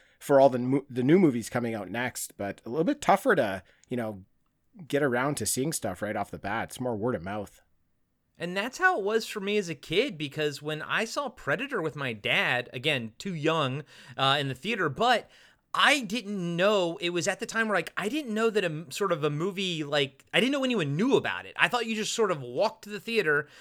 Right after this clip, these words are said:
Speaker 2: you just sort of point, like, "I wanna see that." You don't really
Speaker 1: Right.
Speaker 2: know what's coming. Um, yeah, it's, it's an int-, it's interesting now versus then. Also, too,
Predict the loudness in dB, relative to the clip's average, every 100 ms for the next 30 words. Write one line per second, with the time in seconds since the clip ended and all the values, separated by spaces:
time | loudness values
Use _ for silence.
0 | -14 -4 -2 0 0 0 -2 4 6 6
1 | 4 -2 0 4 6 6 4 -2 -6 -8
2 | -2 2 2 -2 -4 -4 2 4 4 0
3 | -6 2 4 6 4 0 -2 -4 -10 -4
4 | -2 -2 -6 -8 -14 -20 -10 -2 0 0
5 | -2 -6 -6 -2 0 0 0 -2 -4 -6
6 | -4 -4 -4 -4 -6 -6 -4 -4 -4 -6
7 | -6 -6 -4 -2 0 0 -2 -4 -4 -4
8 | -4 -4 -6 -6 -6 -6